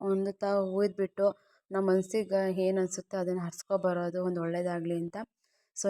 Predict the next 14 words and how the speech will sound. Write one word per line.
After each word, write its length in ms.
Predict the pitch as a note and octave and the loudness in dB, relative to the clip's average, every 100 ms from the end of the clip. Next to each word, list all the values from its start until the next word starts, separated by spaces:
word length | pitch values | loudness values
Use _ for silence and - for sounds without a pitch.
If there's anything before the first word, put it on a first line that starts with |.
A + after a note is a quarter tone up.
| G3 | 2
ಇಲ್ಲಿ 100 | G3 | 0
ತೆಂಗಿನಕಾಯಿ 540 | G3 F#3+ G#3 G#3 G3+ F#3+ | 0 2 2 0 0 -2
ಕಟ್ಟೋದು, 380 | F3 F#3 F3+ F#3 F3+ - _ _ _ | 0 2 4 2 0 -4 _ _ _
ಉಪ್ಪ-, 600 | F#3+ G3 _ - A3+ G#3 G3 G3 | -6 -6 _ 2 6 8 8 4
ಉಪ್ಪು 220 | - G#3+ | 4 4
ಹಾಕೋದು, 400 | G3+ F#3+ F3+ F#3+ F#3+ - - _ G3 | 4 4 2 6 6 4 -10 _ -2
ಮತ್ತು 320 | G3 - G#3 G#3 | -2 -2 0 0
ಒಂದು 120 | G3 - | -2 -6
ಪೂಜೆ 260 | A3+ A#3+ A3+ | 0 4 4
ಮಾಡೋದು, 400 | G3 F#3 F3 F#3 G3 G3+ - | 4 2 2 4 4 4 0
ಮತ್ತು 160 | G#3 G3 | -8 -6
ತಣ್ಣೀರಲ್ಲಿ 460 | G#3 G#3 A3 A3 | -4 0 2 0
ಸ್ನಾನ 240 | - G3 G#3 | 0 -2 0
ಮಾಡುವಂಥದ್ದು, 1000 | G#3+ F#3+ F#3 F3+ E3 F3+ E3+ G3 G3+ _ | 0 0 0 0 -2 -6 -2 -2 -2 _